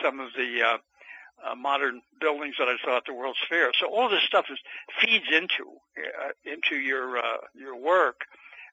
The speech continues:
And as I pointed out, that one of the great things about art is, uh, how it conserves your life, uh, that almost everything that, that's gone into your life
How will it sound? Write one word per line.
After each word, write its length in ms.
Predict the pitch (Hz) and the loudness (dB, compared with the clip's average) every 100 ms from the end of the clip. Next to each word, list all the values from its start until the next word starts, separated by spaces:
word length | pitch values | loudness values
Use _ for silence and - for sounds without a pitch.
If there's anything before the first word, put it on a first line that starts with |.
| - | -6
And 100 | 160 147 | -4 2
as 80 | |
I 80 | 170 - | 2 4
pointed 300 | 208 226 156 | 2 4 6
out, 220 | 156 165 160 | 6 6 2
that 140 | - | -4
one 160 | 139 156 | -2 -4
of 80 | 139 | -6
the 60 | |
great 340 | 135 147 151 - - | 0 4 4 4 -4
things 220 | 147 143 139 | -4 -4 -6
about 360 | 120 117 117 - _ - - - | -4 -2 -2 -4 _ -16 -16 -2
art 360 | 160 185 156 - | 4 6 6 4
is, 220 | 143 143 127 - - - - - _ | -4 -2 -2 -2 -6 -20 -20 -20 _
uh, 380 | - 151 147 147 | -2 2 4 4
how 540 | - - 170 165 - - - | 2 6 6 6 2 -4 -8
it 140 | 156 _ | -8 _
conserves 840 | 160 147 - - 196 165 139 127 123 - | 0 2 2 4 4 4 2 -2 -4 -4
your 160 | 143 139 | -2 2
life, 380 | 147 147 123 - - 143 | 8 8 6 0 -12 -2
uh, 200 | 143 151 139 | 2 2 2
that 100 | 151 - - - - | -4 -6 -12 -10 -6
almost 280 | 185 165 175 | -4 2 4
everything 400 | 190 170 185 156 | 4 6 4 4
that, 140 | 135 - - - | 0 -2 -12 -10
that's 180 | 131 - | -10 -2
gone 260 | 165 151 156 | 2 4 4
into 260 | 175 180 | 2 0
your 180 | 139 127 | -2 0
life 320 | 139 143 139 | 6 8 6